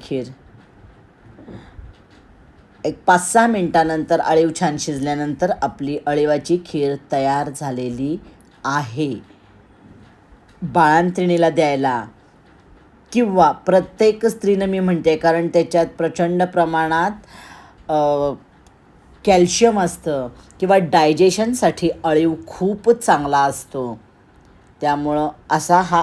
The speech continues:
बेस्ट प्रॉडक्ट आपला तयार झाला आहे. कॉस्टिंग बघू आता. इन्स्टंट अळीव खीर प्रीमिक्ससाठी आपल्याला अळीव घेतले इथं मी शंभर ग्रॅम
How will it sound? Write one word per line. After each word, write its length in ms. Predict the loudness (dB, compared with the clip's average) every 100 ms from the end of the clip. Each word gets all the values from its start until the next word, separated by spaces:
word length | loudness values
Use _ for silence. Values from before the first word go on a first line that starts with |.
| -2
बेस्ट 540 | -6 2 2 0 -12 -2
प्रॉडक्ट 360 | 0 0 -2 -8
आपला 240 | -6 -4 -2
तयार 260 | 0 0 0
झाला 260 | 0 2 0
आहे. 120 | -2 -10 -2
कॉस्टिंग 440 | 0 0 -2 -4
बघू 180 | -4 -6
आता. 260 | -8 -8 -14 -16 _ _ _ _ _ _ -12
इन्स्टंट 600 | -10 -10 -14 -12 -12 -12 -14 -8
अळीव 260 | -6 -6 -12
खीर 200 | -10 -12
प्रीमिक्ससाठी 960 | -12 -10 -6 -6 -8 -14 -14 -14 -12 -12
आपल्याला 460 | -12 -10 -10 -10 -12 _ -10
अळीव 280 | -8 -6 -8
घेतले 300 | -8 -10 -10
इथं 300 | -12 -12 -10
मी 100 | -12
शंभर 540 | -10 -8 -6 -4 -6
ग्रॅम 300 | -6 -8 -10